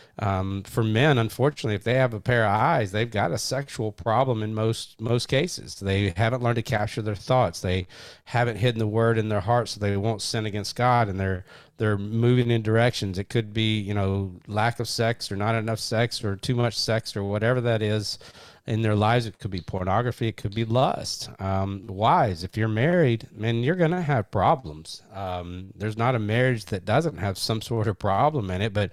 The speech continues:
learning to communicate, learning to love your wife as Christ loved the church, learning to wash her with the water of the word, learning to, to serve her instead of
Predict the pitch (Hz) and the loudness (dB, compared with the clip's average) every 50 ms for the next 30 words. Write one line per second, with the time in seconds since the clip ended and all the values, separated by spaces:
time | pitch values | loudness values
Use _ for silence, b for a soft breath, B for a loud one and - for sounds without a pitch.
0 | B B B B B B B B B 107 110 117 123 123 123 117 113 117 110 - | B B B B B B B B B 2 4 4 4 4 2 2 0 -2 -4 -4
1 | - 110 117 120 120 117 113 107 - 101 90 82 71 90 101 107 110 117 117 113 | -2 0 2 2 2 2 2 0 0 0 0 0 0 0 2 2 2 2 0 -2
2 | 110 110 104 104 107 110 107 110 107 104 107 110 110 107 - 104 - - - 117 | -2 -4 0 0 0 0 0 0 0 2 2 2 2 2 0 -4 -6 -2 0 2
3 | 110 104 101 - - 113 107 95 98 101 - - 127 117 104 90 - - 92 98 | 2 2 2 0 0 -2 -2 0 -2 -4 0 2 2 2 2 2 -2 -4 -4 -2
4 | 101 104 110 110 104 107 98 98 101 101 107 107 - - 117 110 110 107 - 104 | -2 -2 -2 -2 -2 -2 -2 0 2 2 2 2 2 0 0 0 0 -2 -2 -2
5 | 107 110 110 107 107 110 107 101 101 107 107 113 113 113 107 92 90 98 104 110 | 0 2 2 2 4 2 2 0 0 0 2 4 4 4 4 4 2 2 2 2
6 | 117 113 104 - - 110 101 92 - B B B B B B B - 117 - - | 2 0 0 2 2 2 2 2 -2 B B B B B B B -2 -2 -2 -2
7 | - - 131 123 127 127 127 120 - - 101 98 101 101 98 98 98 - - - | 0 2 4 6 6 6 6 4 4 2 0 2 2 2 0 0 -2 -4 -2 -2
8 | 104 98 95 92 90 90 90 87 | 0 0 0 0 -2 -4 -6 -10